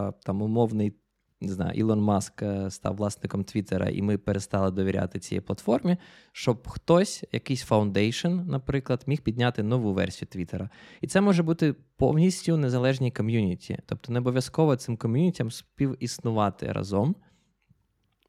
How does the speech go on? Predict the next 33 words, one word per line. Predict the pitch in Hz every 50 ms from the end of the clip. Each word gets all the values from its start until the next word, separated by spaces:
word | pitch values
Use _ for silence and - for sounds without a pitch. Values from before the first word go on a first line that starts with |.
| - - -
Е, | 113 113 110 107 110
відповідно, | 107 - - 117 120 113 113 107
щоб, | - - 101 - - -
знаєш, | 98 95 90 - - - -
умовно | - 107 104 104 104
кажучи, | - 107 101 98 95 - 101
від | 98 95
якогось | 104 98 - 107 104 98 -
фаундейшна | - 110 107 107 107 127 139 147 - - 107 101
Twitter | - 104 117 120 - 107 101 101 95 92
не, | 98 101 104 104 101 98 95 - - - - - -
ти | - 113
не | 117
міг | 117 110 -
підписуватись | - - - - - 95 - - 98 95 90 - 95 90 - - -
на | 101 98 101 98 101 -
самого | - - 104 101 98 101 104 98
Ілона | 95 95 95 95
Маска | 95 107 113 - - 101
на | 92 95 95
оригінальному | 92 95 92 95 95 90 85 85 87 98
Твіттері. | - - 90 - - - 87 101 - _ _ _ _ - _ _ _ _ -
Умовно | 139 120 113 104 98 90
кажучи. | - - 101 95 - -
Тобто | - 120 - 143
це | 131 - - 185
його | 190 180 170 175
ідея. | 160 151 135 120 104 85 - - - - - - - - - - - -
Але | 120 127 135 143
він | 185 247 247
приходить | - - 180 - - 190 180 170 160 143
до | 143 139
цього | - - - 165 175 175 160 160 156 151 151 147 139 131 - -